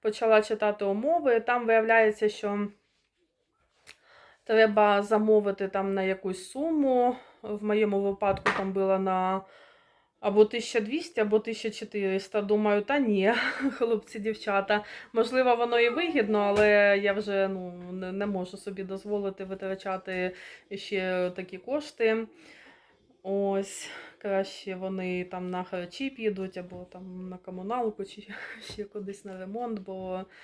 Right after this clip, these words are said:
скрізь безліч всього треба. І зайш-, е, вийшла, видалила це все там з корзини з тієї, думаю, «Ні-ні, треба тримати себе в руках».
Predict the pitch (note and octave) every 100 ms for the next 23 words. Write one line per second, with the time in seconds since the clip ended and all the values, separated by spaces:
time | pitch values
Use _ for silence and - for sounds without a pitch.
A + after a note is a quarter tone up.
0 | - - - _ G#3+ - G3+ G3 G3 F#3+
1 | G3 G3 G3 - F#3+ F#3+ G3+ B3 B3+ G#3
2 | G3+ G#3 G#3+ A3 G3 G3 F#3+ F#3+ F#3 F#3
3 | F#3 F#3 G3 F#3+ _ - G#3 G3 G3 F#3+
4 | F#3+ F#3+ F#3 F3+ C4 C#4 - G#3+ G#3 G#3
5 | G#3+ - - - _ - G3 G3 G#3 G3
6 | G3 F#3+ F#3+ F#3 F3+ F3+ F#3+ - F#3 F3+
7 | F#3 F#3 F#3 F3+ G#3+ C#4 A3+ A3 - G3
8 | G3 G3 F#3+ F#3 F3+ F#3 F#3 F#3 F#3 F#3+
9 | F#3+ F3 F3 F#3+ - _ G3+ F#3+ F#3 F#3+
10 | F#3+ F#3 F#3 F#3+ - F#3 F3+ F3+ F3+ C#4+
11 | D4+